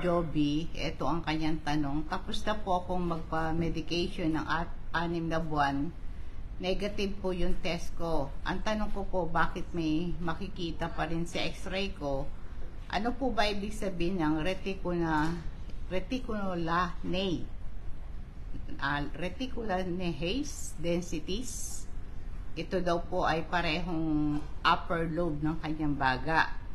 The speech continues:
Ah, yung po kasing reticulanehase, ah, densities, ito isang uri po ng, ah, malabo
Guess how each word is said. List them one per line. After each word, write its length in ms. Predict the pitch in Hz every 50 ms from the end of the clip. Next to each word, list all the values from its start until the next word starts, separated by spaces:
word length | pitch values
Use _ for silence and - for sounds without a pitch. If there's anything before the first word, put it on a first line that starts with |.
| - - - - - - - - - - - - - - -
Ah, 480 | 120 131 135 135 135 135 135 135 131 - -
yung 160 | 214 254 -
po 160 | - 233 214
kasing 480 | 226 247 247 - 214 208 208 202 196 185
reticulanehase, 1500 | 185 196 190 - - 185 175 - 185 185 175 170 165 170 175 170 180 - - 160 - 151 156 156 - - - - - - - -
ah, 240 | 143 147 147 147 147
densities, 1040 | 151 175 185 196 196 - - 208 - - - 156 151 151 - - - - - -
ito 240 | - - 170 - -
isang 320 | 170 170 - - 190 180 170 -
uri 320 | 160 165 170 170 170 165 156
po 240 | - - 156 160
ng, 640 | 160 160 156 151 151 151 151 147 147 143 143 147 147 143 143 - - - - - - - - - - - - -
ah, 560 | 139 151 156 151 147 147 151 - - - -
malabo 800 | 185 190 190 185 180 175 165 160 160 156 156 180 190 190 175